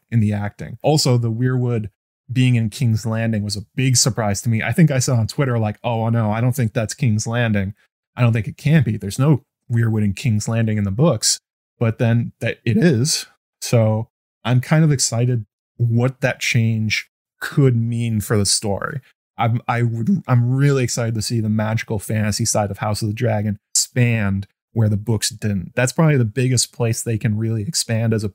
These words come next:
as a series and add something that's not literally in the pages. And obviously Ryan Connell's really good rep-, relationship with George R R Martin would probably let him do that. But thank you for the question, Karen.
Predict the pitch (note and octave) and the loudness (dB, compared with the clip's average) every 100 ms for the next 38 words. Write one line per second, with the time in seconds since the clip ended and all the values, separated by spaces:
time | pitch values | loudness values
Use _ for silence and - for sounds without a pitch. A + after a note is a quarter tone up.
0 | _ _ _ - A#2+ A2 G2+ - A#2+ A#2 | _ _ _ -2 0 2 0 0 2 2
1 | G#2+ G2+ - _ _ A2 G#2 A#2+ B2 A#2+ | 2 0 -2 _ _ -4 0 0 0 0
2 | C#3 A2+ A#2 G#2+ G2+ A2+ - A2 A#2 A#2+ | 2 2 0 -4 -4 -6 -2 0 0 -2
3 | A#2 A2+ A#2 A2+ G#2+ G2+ G2+ - G#2 F#2+ | -2 -2 0 0 2 0 -2 -4 -4 -4
4 | - A#2+ - - B2 B2+ A#2+ C3+ A#2 A#2+ | -6 -6 -8 -4 0 2 2 2 -2 0
5 | A2+ C3+ A#2+ A#2 A#2 A#2+ A#2 A2+ A#2 A2 | 0 0 0 0 -2 -2 -2 -2 -4 -4
6 | A2+ A#2 A#2 - B2 A#2+ A2+ - A#2+ G#2+ | -6 -6 -6 -2 0 0 -4 -4 -4 -4
7 | A#2 A2 A2 A2 C3 D#3 D3+ C3 G#2+ - | -4 -2 -2 2 2 2 2 2 0 0
8 | A2+ A2+ A2 G#2 G#2+ F#2+ F2+ C#2+ G1+ - | -2 0 -2 -2 -2 -2 -6 -10 -12 -14
9 | _ _ _ B2 C#3 B2 A#2+ A#2 G#2+ B2+ | _ _ _ -2 2 4 2 2 0 0
10 | - D3 C#3+ E3+ | 0 -2 0 -2